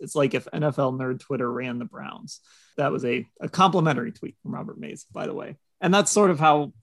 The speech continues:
I felt watching him put this together. Like, this is, and Mary Kay, we've talked about this. Is this Joe Woods' vision for the defense? Or is this Andrew Berry's vision for what the defense should look like? And Joe Woods was kinda hired here because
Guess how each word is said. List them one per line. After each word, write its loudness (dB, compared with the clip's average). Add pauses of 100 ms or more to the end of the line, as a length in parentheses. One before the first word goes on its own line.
I -6
felt 4
watching 2
him 0 (120)
put 0
this 0
together. 2
Like, -6
this 0
is, 0
and -2
Mary 4
Kay, 2
we've 4
talked 0
about -4
this. -12 (340)
Is -8
this 0
Joe 6
Woods' 4
vision 4
for 2
the 6
defense? -2 (600)
Or 6
is 4
this 4
Andrew 4
Berry's 4
vision 2
for 0
what 4
the -4
defense 0
should -6
look 0
like? 0
And -2
Joe 4
Woods 0
was -8
kinda 0
hired 2
here -2
because -8